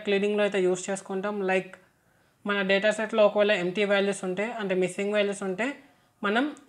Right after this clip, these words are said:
ఈ టెక్నిక్‌ని యూస్ చేసుకొని ఫిల్ చేసుకుంటాం. Like ఒకవేళ మన దాంట్లో అవుట్‌లయర్స్ ఉంటే మనం మీన్ అయితే యూస్ చేయం, either మోడ్ అన్నా మీడియన్ అన్నా యూస్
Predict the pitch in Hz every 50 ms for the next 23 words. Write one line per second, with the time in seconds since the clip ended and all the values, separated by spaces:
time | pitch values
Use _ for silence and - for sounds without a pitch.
0 | - 226 214 233 220 214 - - 254 233 - 262 254 247 240 233 233 220 - -
1 | 240 220 226 - 233 240 254 240 - 240 226 226 226 220 208 - - 208 180 170
2 | 175 170 175 180 185 202 202 214 208 202 220 208 214 214 220 208 208 208 208 202
3 | 202 202 208 180 175 180 180 190 208 214 208 208 202 - 214 208 202 208 233 233
4 | 220 208 196 196 196 196 196 202 196 190 196 190 185 185 180 180 - - 185 185
5 | 208 262 294 - - - _ _ _ _ _ _ _ - 185 190 190 214 214 202
6 | 202 202 196 202 208 214 214 220 226 233 226 214 202 196 202 202 202 202 196 202
7 | 220 247 247 220 180 190 185 185 180 -